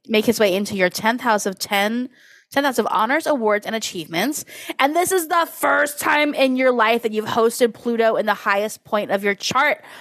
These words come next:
Taurus, because Pluto has not been in Aquarius since seventeen seventy-seven.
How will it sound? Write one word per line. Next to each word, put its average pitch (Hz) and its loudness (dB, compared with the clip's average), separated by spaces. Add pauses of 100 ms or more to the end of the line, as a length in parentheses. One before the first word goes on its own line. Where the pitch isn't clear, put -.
(100)
Taurus, 254 2 (240)
because 277 0
Pluto 320 0
has 277 2
not 247 0
been 285 0
in 269 -4
Aquarius 254 0
since 240 -4
seventeen 262 -2
seventy-seven. 220 0